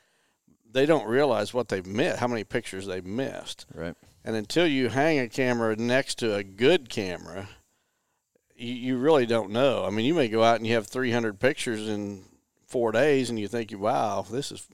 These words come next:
Speaker 1: this thing's working fantastic." But you set another really good camera next to it, and it might have a thousand pictures in that same time.
Speaker 2: And,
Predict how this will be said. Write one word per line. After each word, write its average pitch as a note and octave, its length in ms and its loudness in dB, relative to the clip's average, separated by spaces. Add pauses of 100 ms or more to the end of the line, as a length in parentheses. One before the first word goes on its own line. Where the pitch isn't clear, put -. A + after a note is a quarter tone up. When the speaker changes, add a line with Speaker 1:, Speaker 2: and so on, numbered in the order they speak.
Speaker 1:
this - 140 -10
thing's A2+ 200 -4
working A2 260 -4
fantastic." A#2 720 -2
But A2 240 -4 (640)
you A2+ 100 -6
set C3 240 6
another A#2 380 4
really A2+ 680 2
good A#2 240 0
camera A#2+ 320 4
next D3 280 2
to A#2 140 4
it, - 20 4
and A#2 100 -2
it E3 80 2
might B2 160 0
have A#2 160 2
a A#2 60 0
thousand C#3 480 2
pictures G2 400 -6
in G#2 60 -10
that G2+ 180 -6
same G2 240 -8
time. F2+ 340 -10 (380)
Speaker 2:
And, A#2 300 -4